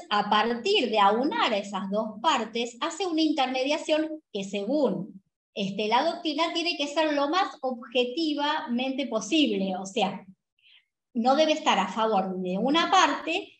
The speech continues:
ni de la otra parte, no debe ser subjetivo, a diferencia del mandatario,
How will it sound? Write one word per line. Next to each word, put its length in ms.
ni 300
de 140
la 180
otra 260
parte, 260
no 100
debe 120
ser 240
subjetivo, 760
a 60
diferencia 460
del 140
mandatario, 800